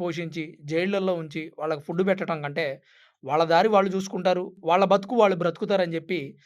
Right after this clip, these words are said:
గవర్నమెంట్ అయితే వాళ్ళ దేశానికి తిరిగి పంపించడానికి అన్ని రకాలుగా ప్రయత్నాలు చేస్తోంది. ఇప్పుడు వీళ్ళని అక్రమ వలసదారులను పంపించేస్తుంటే కాంగ్రెస్ పార్టీ వాళ్ళు వద్దంటారు. మరి అక్రమ వలసదారుల వల్ల కాంగ్రెస్ పార్టీ వాళ్ళకు చేకూరే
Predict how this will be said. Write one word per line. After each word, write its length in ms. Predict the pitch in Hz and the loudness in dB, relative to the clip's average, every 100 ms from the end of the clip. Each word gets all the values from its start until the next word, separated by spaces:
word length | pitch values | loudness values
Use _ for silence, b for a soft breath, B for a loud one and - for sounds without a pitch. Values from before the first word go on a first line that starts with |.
| b b - | b b -6
గవర్నమెంట్ 580 | 160 175 220 220 208 185 | 2 4 4 2 0 -2
అయితే 200 | 175 196 151 165 _ _ - 147 | -2 -4 -4 -8 _ _ -4 2
వాళ్ళ 160 | 175 170 175 | 2 2 -2
దేశానికి 460 | 190 202 190 175 135 _ - | 0 -2 -2 -8 -12 _ -2
తిరిగి 240 | 190 196 190 | -2 -2 -4
పంపించడానికి 640 | 175 180 160 160 156 190 208 _ 151 | -4 -4 -4 -4 -6 -12 -16 _ -8
అన్ని 160 | 185 202 | -4 -2
రకాలుగా 360 | 180 165 160 190 | 0 0 -2 -2
ప్రయత్నాలు 340 | 170 156 165 139 | -4 -4 -6 -8
చేస్తోంది. 260 | 131 - 120 - | -16 -20 -12 4
ఇప్పుడు 160 | 277 190 175 | 4 6 8
వీళ్ళని 320 | 233 277 262 | 8 8 4
అక్రమ 280 | 240 285 285 247 | 4 2 6 6
వలసదారులను 460 | 226 247 247 233 214 | 6 6 4 4 2
పంపించేస్తుంటే 680 | 226 240 220 202 214 196 190 180 - _ _ 208 | 0 2 4 6 6 6 6 4 -4 _ _ 8
కాంగ్రెస్ 340 | 220 254 247 - | 8 6 2 4
పార్టీ 220 | 214 202 | 4 6
వాళ్ళు 160 | 208 226 185 | 2 4 2
వద్దంటారు. 440 | 160 147 143 196 160 | 2 -2 -4 -4 4
మరి 160 | 233 220 214 b b | 4 4 -4 b b
అక్రమ 280 | 165 262 262 254 | 2 4 6 6
వలసదారుల 460 | 233 208 220 233 220 | 6 4 6 6 8
వల్ల 140 | 220 - - | 6 4 -4
కాంగ్రెస్ 360 | 196 233 214 302 | -4 -4 -2 2
పార్టీ 200 | 196 202 196 | 2 4 4
వాళ్ళకు 260 | 190 196 175 170 - | 4 2 -2 -4 6
చేకూరే 420 | 202 220 233 233 | 8 8 8 8